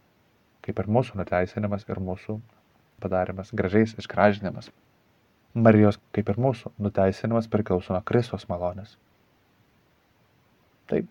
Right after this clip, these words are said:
tai tiek įžangos. Grįžkime prie Marijos nekaltojo prasidėjimo. Koks mokymo apie nekaltąjį prasidėjimą pagrindas? Kodėl tikime? Šiandien Marijos nekaltasis prasidėjimas yra katalikų tikėjimo dalis.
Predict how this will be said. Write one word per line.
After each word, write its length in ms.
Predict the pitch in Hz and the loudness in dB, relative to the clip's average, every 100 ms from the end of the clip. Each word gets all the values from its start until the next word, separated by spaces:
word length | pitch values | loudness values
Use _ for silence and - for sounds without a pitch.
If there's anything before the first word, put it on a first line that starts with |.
| _ | _
tai 160 | 139 | -4
tiek 280 | 139 117 113 - _ | 2 2 2 -6 _
įžangos. 640 | - 117 107 90 - - - _ _ - | 2 4 4 -2 -6 -8 -12 _ _ 2
Grįžkime 380 | 117 104 113 98 | 2 4 0 2
prie 160 | 104 | 2
Marijos 400 | 101 98 98 98 | 2 2 0 -2
nekaltojo 500 | - 104 92 92 95 | -2 0 0 -2 -6
prasidėjimo. 580 | - 104 - 98 98 98 - _ _ _ _ _ _ _ _ - | -8 -10 -6 -6 -4 -8 -14 _ _ _ _ _ _ _ _ 6
Koks 300 | 135 - - | 6 4 -6
mokymo 640 | - 104 104 101 104 107 110 | 6 8 8 6 6 6 4
apie 220 | - 110 | -2 0
nekaltąjį 480 | 104 104 98 95 98 | 0 2 2 4 2
prasidėjimą 520 | 101 101 - 95 95 - | 2 -2 -2 -2 -2 0
pagrindas? 640 | 104 107 107 92 90 - _ _ _ - | 2 4 0 -4 -10 -16 _ _ _ -2
Kodėl 300 | 101 120 143 | 4 6 4
tikime? 340 | 107 95 95 107 _ _ _ _ _ _ _ _ _ _ | 0 -4 -8 -10 _ _ _ _ _ _ _ _ _ _
Šiandien 320 | - 120 110 104 | -2 6 8 8
Marijos 400 | 101 101 101 - _ _ - | 8 6 4 -2 _ _ 2
nekaltasis 580 | 107 101 101 104 - - | 4 4 4 2 -2 0
prasidėjimas 600 | 107 104 107 98 98 - | 0 2 0 0 0 -4
yra 160 | 104 101 | -2 -2
katalikų 540 | - 101 95 98 110 | 0 0 0 0 -2
tikėjimo 400 | - - 98 95 | -6 -4 -2 -2
dalis. 460 | 92 92 101 143 | -4 -2 -2 -4